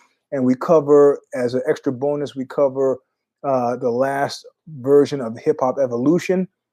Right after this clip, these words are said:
before we move on to talk about heavy metal on the Let It Roll podcast, which is Kid, Kid Nate's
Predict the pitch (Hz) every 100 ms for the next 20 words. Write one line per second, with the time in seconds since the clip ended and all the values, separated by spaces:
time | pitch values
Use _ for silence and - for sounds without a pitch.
0 | _ _ 120 - 139 127 139 135 139 135
1 | 123 135 123 123 117 - 143 143 131 147
2 | 156 123 120 113 123 143 147 131 131 131
3 | 127 - - 139 139 - 104 - - -
4 | 117 107 - 143 131 - 143 127 117 -
5 | 139 120